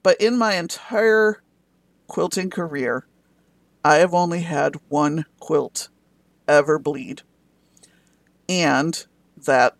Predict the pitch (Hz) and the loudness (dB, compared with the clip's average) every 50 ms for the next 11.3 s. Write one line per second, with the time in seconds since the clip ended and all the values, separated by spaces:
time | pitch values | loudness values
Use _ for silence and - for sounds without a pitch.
0 | _ - - 139 147 143 135 127 139 147 - - - 143 143 131 131 139 139 147 | _ -12 -4 -2 0 2 2 2 0 -2 -4 -4 -4 -2 -2 -2 -2 -4 -2 -2
1 | 143 139 139 - - - - - - - 139 139 - 147 147 - - - - - | -2 -2 -2 -4 -12 -18 -12 -6 -2 0 0 0 0 -2 -6 -6 -8 -10 -10 -8
2 | - 123 143 135 135 - - 147 170 208 240 226 - - - - - _ _ _ | -8 -6 -6 -6 -6 -6 -6 -4 -4 -2 -2 -4 -4 -6 -10 -14 -14 _ _ _
3 | - - - 131 120 147 156 151 131 120 - 170 170 - 190 190 156 - - - | -14 -8 -6 -6 -6 -6 -4 -6 -6 -6 -6 -4 -4 -2 0 0 0 0 -2 -6
4 | - 131 135 139 151 - 185 - 226 240 - - 143 139 139 - - - - 147 | -6 -4 -4 -4 -4 -2 2 4 4 4 4 2 -2 -2 -2 -4 -6 -8 -10 -14
5 | - - - 156 147 135 135 127 143 143 - _ _ - - _ _ _ _ _ | -12 -12 -8 -6 -4 -2 -2 -2 -2 -4 -8 _ _ -20 -20 _ _ _ _ _
6 | _ - 151 170 170 175 190 196 208 208 - - - 220 214 214 214 - - - | _ -4 -4 -2 2 4 6 6 6 4 2 0 2 4 4 4 4 2 0 2
7 | 214 202 196 190 196 196 - - - - - _ _ - 156 151 151 151 147 156 | 4 4 4 4 2 -2 -2 -4 -6 -6 -6 _ _ -4 -2 0 2 2 2 0
8 | 143 139 - - _ _ - - 170 151 - - - 147 139 - - - 127 113 | -2 -4 -8 -12 _ _ -6 0 0 2 2 2 2 2 2 2 2 0 0 0
9 | 123 123 - - - - - 170 175 175 175 185 180 175 - 151 143 - - 143 | 0 -2 -4 -4 -6 -6 -6 -6 -4 -2 0 0 0 2 0 -2 -2 -2 -4 -2
10 | 143 - - 165 160 151 151 156 156 165 160 147 - _ - - 156 151 151 147 | -2 -2 0 0 0 0 0 0 -2 -2 -4 -6 -8 _ -4 -4 -2 0 2 2
11 | 151 143 131 131 - - | 2 2 0 -2 -6 -8